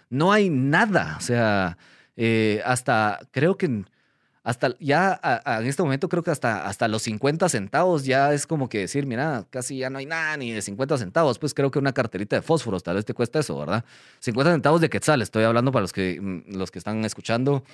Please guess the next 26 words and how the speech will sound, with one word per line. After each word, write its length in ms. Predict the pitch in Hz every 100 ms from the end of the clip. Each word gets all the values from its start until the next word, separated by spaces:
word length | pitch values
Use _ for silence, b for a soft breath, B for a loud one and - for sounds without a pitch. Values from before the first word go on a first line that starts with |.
| B -
en 140 | 95
Guatemala. 560 | 95 98 87 143 110 b b b b
Pero 480 | - 135 143 139 123 b b b _
pensá, 1000 | 123 110 156 175 196 185 143 113 104 92
si 120 | 87 113
quieren, 500 | 135 170 147 117 104
ha-, 240 | 113 110 117
hablemos 600 | 113 120 151 151 156 - _
un, 100 | 139
un 160 | - 170
centavo 380 | 156 135 180 131
de 80 |
dólar, 400 | 95 165 190 87
pues, 220 | - 165 98
o 40 |
sea, 520 | - 120 104 101 98 b b _
¿qué 140 | 151
haces 320 | 160 185 185
con 180 | - 156
un 120 | 175
centavo 520 | 175 135 110 156 175 143
de 60 |
dólar 280 | 110 160 175
en 120 | 127
Estados 320 | 98 - 160
Unidos? 560 | 120 139 165 82 - -